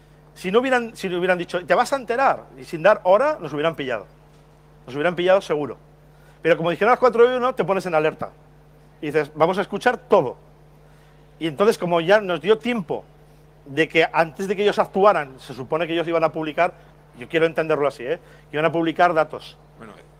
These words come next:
Speaker 1: ¿Vale? Pero como no les dio tiempo porque filtramos ya en los proxies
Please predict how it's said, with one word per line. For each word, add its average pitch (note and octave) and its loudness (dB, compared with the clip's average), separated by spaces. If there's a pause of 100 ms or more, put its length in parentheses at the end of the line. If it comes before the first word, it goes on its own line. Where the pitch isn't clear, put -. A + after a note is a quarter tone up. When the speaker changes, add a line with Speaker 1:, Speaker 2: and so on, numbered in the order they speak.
(140)
Speaker 1:
¿Vale? C#3 -4
Pero C#3+ -2
como D3+ -4
no D#3 0
les F#3+ 2
dio F#3+ 2
tiempo F#3 -2
porque D3 -2
filtramos E3 -2
ya G3 2
en E3 -2
los C3+ -4
proxies - -10